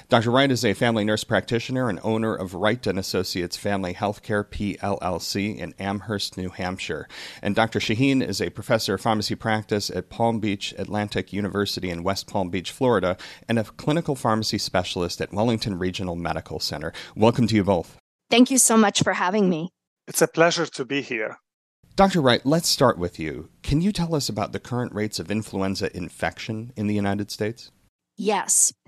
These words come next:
Speaker 2: So as we know, the twenty twenty-three twenty twenty-four flu season is well underway. And note that this is the second earliest start to flu season in the past six years.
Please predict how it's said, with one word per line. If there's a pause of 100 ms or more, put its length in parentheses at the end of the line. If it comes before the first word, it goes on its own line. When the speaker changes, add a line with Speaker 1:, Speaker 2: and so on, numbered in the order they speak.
(140)
Speaker 2:
So
as
we
know,
the
twenty
twenty-three
twenty
twenty-four
flu
season (120)
is
well
underway. (340)
And
note
that
this
is
the
second
earliest
start
to
flu
season (140)
in
the
past
six
years.